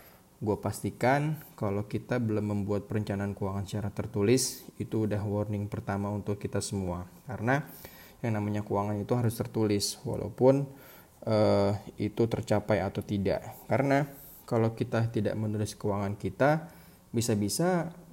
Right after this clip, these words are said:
keuangan kita itu bisa menjadi mengawang-awang, mimpi kita terlalu tinggi, tapi ternyata berasa kita tidak menginjakkan kaki di bumi. <laughs> Karena, eh, ada yang bilang kalau ang-,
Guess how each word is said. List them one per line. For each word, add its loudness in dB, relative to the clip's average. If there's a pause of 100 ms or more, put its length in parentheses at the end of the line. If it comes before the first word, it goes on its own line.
(160)
keuangan -2
kita -2
itu 0
bisa 0
menjadi -2
mengawang-awang, 2 (240)
mimpi -4
kita -2
terlalu -2
tinggi, -4
tapi 2 (320)
ternyata -2 (360)
berasa -2
kita -2
tidak -4
menginjakkan -4
kaki -2
di -2
bumi. -4 (400)
<laughs> -12
Karena, 4 (560)
eh, -4
ada -2
yang 0
bilang 2
kalau 0 (640)
ang-, -4